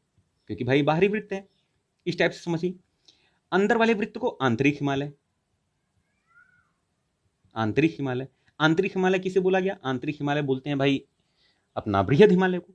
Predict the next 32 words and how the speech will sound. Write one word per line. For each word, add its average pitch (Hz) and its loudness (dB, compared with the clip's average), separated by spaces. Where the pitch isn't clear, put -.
बृहद 180 4
हिमालय 147 2
को 143 -4
आंतरिक 110 -6
हिमालय 196 0
बोलते 208 -8
हैं 240 -10
और 143 2
बाह्य 180 4
हिमालय 101 0
को 226 -12
शिवालिक 98 -2
श्रेणी 95 -10
बोलते 95 -8
हैं। - -12
और 156 6
मध्य 175 0
हिमालय 156 0
कौन 151 -4
है? 156 -8
मध्य 151 0
में 156 -2
जो 151 -6
वृत्त 139 -12
बन 139 -6
रहा 143 -6
है, 127 -4
मध्य 123 -2
हिमालय 117 0
को 233 -6
लघु 131 4
हिमालय, 82 -8